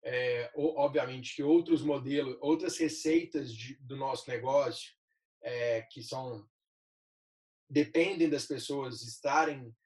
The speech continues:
passando pelas nossas fazendas, obviamente essas receitas caíram,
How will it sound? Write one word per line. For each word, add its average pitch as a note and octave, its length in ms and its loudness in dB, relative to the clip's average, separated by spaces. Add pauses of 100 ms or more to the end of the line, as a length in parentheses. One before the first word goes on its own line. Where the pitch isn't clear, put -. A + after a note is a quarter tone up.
(180)
passando C#3 480 -6
pelas C3+ 280 -8
nossas B2 320 -10
fazendas, C#3 760 -4 (640)
obviamente C3 520 -2
essas C#3 180 -6
receitas C3 540 -8
caíram, D#3+ 580 2